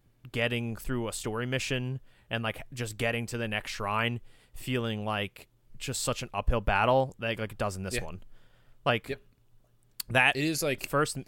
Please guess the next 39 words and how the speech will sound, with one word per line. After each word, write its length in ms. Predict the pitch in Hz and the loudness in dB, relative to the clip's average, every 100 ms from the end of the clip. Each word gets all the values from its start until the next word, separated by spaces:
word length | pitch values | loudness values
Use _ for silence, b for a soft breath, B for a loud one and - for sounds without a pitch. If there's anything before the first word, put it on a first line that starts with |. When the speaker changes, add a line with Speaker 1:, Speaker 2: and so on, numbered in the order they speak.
| - | -6
Speaker 1:
sec-, 240 | - 147 | -2 -2
I 60 | 123 | 0
think, 160 | 120 165 | -2 0
I 40 | |
think 120 | 170 | 0
it's 100 | 262 165 | -2 -6
the 60 | |
first, 280 | - 180 170 | -2 -2 -2
I 60 | 131 | -2
can't 240 | - 151 | 2 2
remember, 300 | 117 135 165 | 0 -2 0
it's 140 | 160 - | 0 0
the 60 | |
first, 220 | 196 180 | 2 2
second 240 | - 127 95 | 4 2 2
mission, 160 | - 113 | -6 0
whatever 220 | 120 101 | 0 0
it 60 | 82 | -6
is. 120 | - b b b | -12 b b b
But 80 | 127 | 2
there's 160 | 156 139 | 2 2
just, 140 | 143 | 2
like, 100 | 156 | 0
one 380 | 127 127 151 160 | 0 4 6 6
area 280 | 127 131 123 | 4 4 2
specifically 500 | - - 117 104 107 | 0 -2 -2 -2 -4
where 140 | 101 104 | -2 -2
they 100 | 104 | -4
just 180 | 107 - | -6 -4
throw 360 | 120 117 104 | 0 0 0
a 80 | - | -4
fucking 500 | - - 139 - 98 | -6 0 0 0 -6
shit 400 | - - 139 135 | -6 0 0 0
ton 320 | - 123 110 98 | 0 0 0 -2
of 80 | |
human 240 | - 131 107 | -2 -2 0
enemies 300 | 107 139 135 | 0 0 2
at 140 | 151 | 4
you. 200 | 170 165 | 4 0